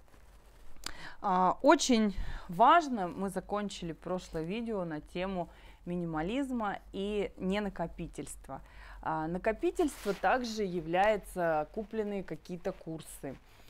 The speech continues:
бесконечное количество онлайн каких-то книг, э, материалов, которые мы хотим иметь, или нам их дарят, чек-листы разного рода, э, группы, чаты. То есть, ну, вот это всё информация. Это тоже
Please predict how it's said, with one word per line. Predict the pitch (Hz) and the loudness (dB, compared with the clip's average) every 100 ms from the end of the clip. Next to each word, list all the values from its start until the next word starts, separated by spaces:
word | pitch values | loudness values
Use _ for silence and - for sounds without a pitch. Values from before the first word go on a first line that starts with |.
| - - | -20 -14
бесконечное | 165 - - 170 220 226 208 196 | -14 -10 -6 -4 -4 -4 -6 -4
количество | 185 165 185 - - 175 175 170 156 156 - | -2 -2 -4 -10 -12 -2 0 4 4 2 -2
онлайн | 180 175 160 170 190 185 | -4 -4 0 0 0 -2
каких-то | - 160 - 175 - 160 | -8 -12 -10 -10 -10 -12
книг, | - 170 190 190 - | -8 -6 -6 -8 -10
э, | 170 | -6
материалов, | 170 160 160 160 - 151 165 202 208 190 | -6 -4 -6 -6 -6 -2 2 2 2 -2
которые | - 170 175 165 | -8 -8 -6 -6
мы | 165 165 | -4 -6
хотим | - 160 - 160 | -8 -10 -8 -6
иметь, | 151 156 202 214 | -6 -4 -6 -6
или | 165 147 | -10 -8
нам | 143 135 139 | -6 -8 -8
их | 151 | -6
дарят, | 143 170 185 - | 0 0 0 -6
чек-листы | - 165 156 143 - - 190 220 202 - - - - | -12 -10 -12 -12 -14 -10 -6 -4 -6 -12 -20 -20 -4
разного | 170 175 165 160 156 | 2 2 2 -4 -4
рода, | 160 170 160 156 147 - - - - | -2 -2 0 0 -2 -6 -20 -14 -8
э, | 170 | -2
группы, | 185 208 226 202 226 | 0 2 0 -2 -4
чаты. | - 208 185 196 190 180 | -2 2 4 4 4 -2
То | 180 | -6
есть, | - | -4
ну, | 254 | -2
вот | 320 | 0
это | 330 277 | 0 -2
всё | - 269 277 | -4 -2 -2
информация. | 220 214 196 165 - 147 | -2 -2 0 -2 -2 -6
Это | 156 | -6
тоже | 170 277 320 302 | -2 2 4 4